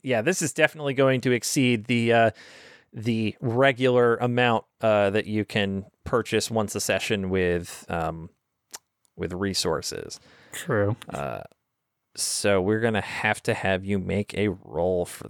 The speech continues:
Speaker 1: that.
Speaker 2: Okay.
Speaker 1: For the cost of things. Uh-oh, that's a bad sound. <laughs> What,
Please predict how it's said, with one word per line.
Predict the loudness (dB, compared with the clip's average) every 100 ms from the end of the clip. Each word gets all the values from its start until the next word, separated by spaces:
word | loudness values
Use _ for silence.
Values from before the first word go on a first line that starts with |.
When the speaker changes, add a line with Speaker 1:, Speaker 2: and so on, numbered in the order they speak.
| -10
Speaker 1:
that. | -6 -6 -6 -8 -12 -16 -20 -8
Speaker 2:
Okay. | -6 -2 0 2 2
Speaker 1:
For | 2 0
the | -2 -8
cost | -2 0 0 -2
of | -6
things. | -8 -16 -12 -12 -14 -18 -18 -14 -14 -14 _ _ _ _ _ -2 -2 -4 _ _ _ _ _ _ -6
Uh-oh, | -4 -4 -8 -8 -4
that's | -2 -2
a | -2
bad | -2 -2
sound. | -4 -2 -2 -6
<laughs> | _ _ _ _ _ _ _ -4
What, | -4